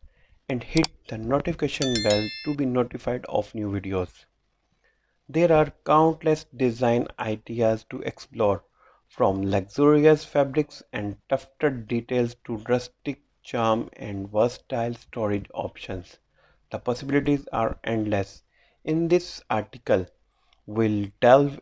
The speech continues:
into various bedroom ottoman and bench design ideas to inspire you in creating a comfortable and aesthetically pleasing space.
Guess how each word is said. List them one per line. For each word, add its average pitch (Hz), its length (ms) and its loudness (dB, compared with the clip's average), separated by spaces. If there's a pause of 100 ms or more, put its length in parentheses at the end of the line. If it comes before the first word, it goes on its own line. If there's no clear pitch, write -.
into 139 380 -4
various 131 640 2
bedroom 117 680 0
ottoman 110 560 2
and 95 240 -4
bench 117 240 -2 (100)
design 120 600 -2 (120)
ideas 104 600 -2
to - 100 -10
inspire 107 920 0 (440)
you 131 420 2
in 113 280 -2
creating 127 800 0
a 117 160 -8 (180)
comfortable 120 800 -2 (100)
and 101 200 -8
aesthetically 127 920 -8 (520)
pleasing 120 420 2
space. - 600 -4